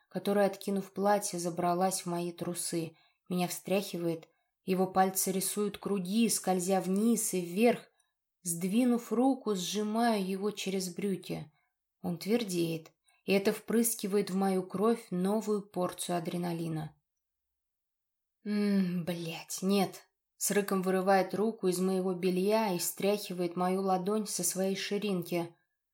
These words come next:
Сжав запястье, скручивает мои руки, заставляя крест-накрест обнять ими мой же живот.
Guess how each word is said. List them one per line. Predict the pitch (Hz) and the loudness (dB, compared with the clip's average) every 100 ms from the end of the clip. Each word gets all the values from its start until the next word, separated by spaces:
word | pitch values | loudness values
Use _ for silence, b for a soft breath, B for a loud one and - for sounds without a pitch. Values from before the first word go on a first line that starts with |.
| _ | _
Сжав | 180 175 208 196 | 0 6 6 6
запястье, | 185 196 214 220 - 185 | 4 2 0 0 -2 -4
скручивает | 180 - 202 226 - 190 180 | -4 -2 -2 0 0 0 0
мои | 185 190 185 | 2 2 2
руки, | 196 226 - 170 165 | 2 -2 -2 -4 -4
заставляя | 165 180 - 180 180 180 | -4 -4 -2 -2 0 0
крест-накрест | 175 180 180 - 185 196 196 170 - | 0 -4 -2 -2 -2 -2 -2 -6 -4
обнять | 175 170 180 185 196 - | -4 -2 0 0 -2 -4
ими | 170 170 | -4 -4
мой | 170 180 175 | -2 -2 -2
же | 170 | -4
живот. | 165 185 190 170 165 | -4 -4 -2 -2 -4